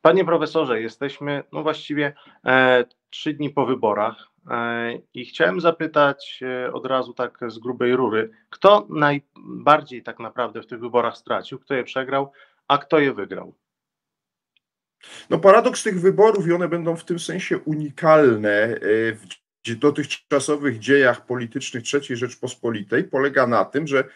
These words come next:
Speaker 2: wszystko przemawia za tym, że formalny zwycięzca tych wyborów jest zarazem ich największym przegranym. Dlatego, że, no, wiemy doskonale, że Prawo i Sprawiedliwość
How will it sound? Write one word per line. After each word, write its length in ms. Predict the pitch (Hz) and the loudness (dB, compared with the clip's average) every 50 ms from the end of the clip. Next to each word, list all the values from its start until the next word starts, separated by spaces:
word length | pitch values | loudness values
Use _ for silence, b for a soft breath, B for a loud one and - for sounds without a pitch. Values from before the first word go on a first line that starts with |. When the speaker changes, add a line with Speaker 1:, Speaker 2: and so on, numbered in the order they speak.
| B B B | B B B
Speaker 2:
wszystko 300 | - - 175 - - 185 | -12 -12 -8 -2 -2 -2
przemawia 540 | - - - 156 135 147 151 151 151 127 113 | -2 -2 -4 -2 0 0 0 2 2 2 2
za 200 | 110 127 117 117 | 2 0 0 0
tym, 200 | - - 160 139 | -2 -4 -4 -2
że 160 | 135 143 - - _ - | -2 -2 -2 -4 _ -6
formalny 640 | - - 143 131 127 143 160 180 185 180 170 143 | 2 2 2 4 6 6 6 6 4 4 2 0
zwycięzca 800 | 123 120 120 123 127 123 - - 147 160 160 160 - - 139 131 | -2 -4 -6 -8 -6 -4 -2 -2 0 -2 -2 -6 -6 -4 -4 -4
tych 220 | - 139 131 131 120 | -4 -4 -8 -6 -6
wyborów 440 | 123 113 92 117 120 131 190 185 | -6 -4 -2 -2 -2 -2 -2 -2
jest 180 | 190 160 151 147 | -4 -6 -4 -2
zarazem 380 | 151 143 139 151 - 175 151 151 | 0 0 0 0 -2 -2 -10 -10
ich 80 | 151 | -8
największym 580 | 147 143 139 127 120 131 143 147 - - 156 156 | -4 -4 -4 -2 -4 -6 -8 -8 -10 -16 -16 -14
przegranym. 600 | - - 160 151 151 - 147 120 104 87 76 - _ _ _ _ _ _ _ - | -14 -12 -10 -4 0 2 2 2 2 -2 -8 -14 _ _ _ _ _ _ _ -4
Dlatego, 380 | 110 113 123 156 151 165 160 | -4 -2 0 0 0 2 2
że, 240 | 147 147 143 139 - - - | 4 4 4 4 2 -2 -6
no, 100 | 127 131 | -6 -4
wiemy 300 | 120 151 175 180 160 147 | 2 2 2 4 4 2
doskonale, 540 | 131 131 131 - - 135 123 123 127 127 123 | 0 0 -2 -2 -6 -4 -2 -2 -2 -2 -2
że 120 | 120 127 | -4 -6
Prawo 320 | 113 - 135 131 127 127 123 | -6 0 0 0 0 0 -4
i 40 | 120 | -6
Sprawiedliwość 640 | - - 127 123 117 127 123 117 127 127 131 | -6 -4 -4 -2 -2 -4 -8 -6 -4 -4 -4